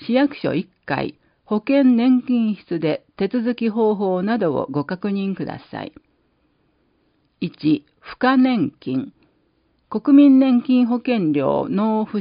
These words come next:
者、国民年金基金加入者を除くは、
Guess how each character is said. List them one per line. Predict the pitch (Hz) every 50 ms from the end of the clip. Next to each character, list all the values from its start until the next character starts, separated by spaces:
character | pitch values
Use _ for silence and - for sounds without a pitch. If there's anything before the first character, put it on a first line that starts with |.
| - -
者、 | - 139 131 - - _ _ _ _ _ _ _ _ _ _ _ _ _ _ _ _ _ _ _
国 | - 202 208 - 285 277
民 | 254 262 254 254 240 240
年 | 233 240 233 233 226 220
金 | - 226 220 220 220 220
基 | 214 - 226 220
金 | - 226 220 220 208
加 | - - - - 208 214
入 | 247 269 262 240 226
者 | - - 208 196
を | 214 247 240 247 -
除 | 165 151 131 - - 113 110
く | _ - - 101 - _ _ _ _ _ _ _ _ _ _ _ _ _ _ -
は、 | 208 214 -